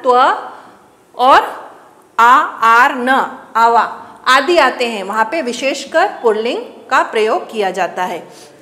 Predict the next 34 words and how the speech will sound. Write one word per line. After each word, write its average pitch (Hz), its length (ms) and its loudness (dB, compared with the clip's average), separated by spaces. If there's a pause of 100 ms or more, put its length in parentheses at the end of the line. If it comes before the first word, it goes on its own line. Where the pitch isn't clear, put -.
(580)
इसके 277 200 -6
बाद 269 240 4
में 339 400 -4 (260)
इससे 339 220 -2
कुछ 415 240 0
शब्द 320 260 2
दिए 311 380 2
हुए 403 200 4
हैं 349 260 0
तो 392 60 4
आपको 330 580 2 (140)
बुक 302 260 -2
की 339 80 -4
मदद 269 320 0
से 320 120 -6
आपको 285 300 0
पढ़ 320 240 4
लेना 294 220 -2
है। 320 160 -4
जैसे 339 240 -4
आपा 277 360 2
से 359 280 -4 (380)
बुढ़ापा, 247 520 4
मोटापा, 240 800 0
खाना 220 300 -2
से 240 180 -6
खान, 233 520 -8 (520)
अ, 208 200 -6
डाकखाना, 214 640 0
दवाखाना, 214 640 -2
आओ 202 340 0
से 208 160 -6
चढ़ाव, 202 460 -2
लगाओ, 202 480 0